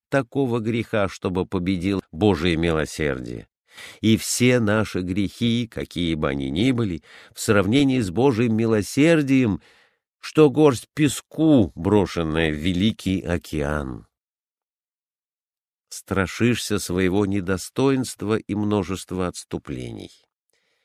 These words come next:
Не забывай, не для праведных, а для грешных Господь Иисус Христос принял нашу плоть и был совершенный человек, кроме греха. Слава Господи милосердию Твоему!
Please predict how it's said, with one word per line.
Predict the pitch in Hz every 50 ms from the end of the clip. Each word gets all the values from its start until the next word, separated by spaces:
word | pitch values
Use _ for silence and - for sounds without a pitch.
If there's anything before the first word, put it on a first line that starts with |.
| _ _ _ _ _ _ _ _ _ _ _ _ _ _ _
Не | - 135 147 151
забывай, | 135 120 147 147 131 143 143 139 151 151 147 131 110 82 65 - - - - _ _ _ _ _ _ _ -
не | - 73 87 110 135 139
для | 131 139 143 135
праведных, | - - 147 170 175 180 170 156 160 - 117 131 131 117 - -
а | 117 117
для | 113 113 120 131
грешных | 120 113 113 127 120 139 147 160 143 - - - 120 127 117 87 -
Господь | 92 101 107 95 - - - 113 110 92 - -
Иисус | 90 90 87 - - - 98 90 -
Христос | - - 82 82 73 - - - 107 107 95 -
принял | - - 80 98 95 87 82 82 80
нашу | 78 76 76 73 - - -
плоть | 69 - - 73 85 98 110 107 - - - _ _ _ _ _ _ _ _ _ - - - -
и | - 117
был | 110 92 120 135 131
совершенный | - - 117 107 101 95 82 - - - 104 101 101 98 101 92
человек, | - - 95 90 90 80 69 65 60 - _ - - _ _ _ _ _ _ _ _
кроме | - 82 98 95 87 85
греха. | 80 73 78 76 76 - - - 65 60 - _ _ _ _ _ _ _ _ _ _ _ _
Слава | - - - 98 107 131 156 175 170 147 151 147
Господи | 131 110 123 139 123 - - _ - 98 92 80 82
милосердию | 85 82 82 82 80 78 71 - - 85 80 71 64 62 62 64 58 57
Твоему! | - - 62 62 62 60 57 53 55 -